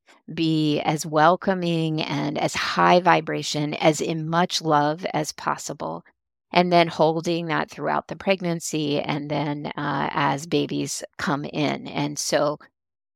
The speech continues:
we prepare physically, emotionally for birth, and there is the option to also prepare spiritually and energetically as well,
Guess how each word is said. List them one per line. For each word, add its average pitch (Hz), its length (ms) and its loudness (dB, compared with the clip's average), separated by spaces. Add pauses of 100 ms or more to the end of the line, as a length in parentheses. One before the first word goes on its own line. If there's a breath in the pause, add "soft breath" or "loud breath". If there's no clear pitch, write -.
we 160 200 -2
prepare 160 760 2
physically, 160 680 0
emotionally 156 1040 -2
for 151 220 -4
birth, 151 460 -6
and 147 520 -6
there 147 240 -4
is 147 220 -4
the - 80 2
option 147 460 -2
to 151 160 -6
also 143 300 -6
prepare - 440 -8
spiritually 151 760 -6
and 143 200 -6
energetically 143 960 -4
as 147 220 -6
well, 202 380 4